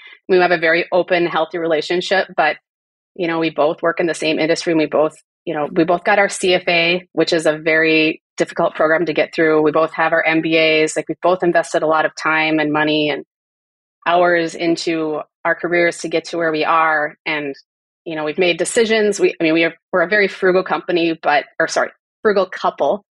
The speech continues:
but we rely on a certain level of income in terms of, you know, forecasting how to pay for things. And, you know, especially after having children, thinking about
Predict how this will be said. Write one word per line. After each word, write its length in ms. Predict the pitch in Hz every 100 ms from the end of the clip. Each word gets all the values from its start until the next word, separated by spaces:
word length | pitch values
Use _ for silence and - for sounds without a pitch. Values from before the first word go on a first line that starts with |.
| _ _ _
but 220 | 165 156 - _ _ _ _ _ _ 180
we 180 | 160
rely 360 | 156 170 165 165
on 120 | 160
a 60 | 160
certain 300 | - - 160
level 260 | 165 156
of 100 | 151
income 460 | - 160 - 156 151
in 200 | 143 143
terms 280 | - 147 147
of, 140 | 135 -
you 60 |
know, 160 | - - -
forecasting 520 | 240 220 196 - 175
how 80 | 160
to 100 | 143
pay 160 | 285 254
for 160 | 214
things. 460 | 196 175 160 156 160
And, 320 | 143 139 127 -
you 80 | 165
know, 80 |
especially 380 | 147 - 170 170
after 220 | 151 -
having 220 | 165 151 143
children, 420 | 180 160 156 151
thinking 300 | 147 151 147
about 260 | 131 123